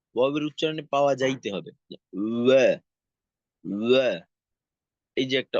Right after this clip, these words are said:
অস্পষ্টতা। আর যদি ডাইরেক্ট ওয়া,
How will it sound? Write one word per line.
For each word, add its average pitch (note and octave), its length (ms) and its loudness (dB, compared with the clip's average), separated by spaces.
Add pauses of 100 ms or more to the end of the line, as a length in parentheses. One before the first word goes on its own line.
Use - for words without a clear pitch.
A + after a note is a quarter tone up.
অস্পষ্টতা। - 640 -6 (800)
আর B2 80 -4
যদি D3 260 0 (160)
ডাইরেক্ট D3+ 380 2 (300)
ওয়া, C#3 240 6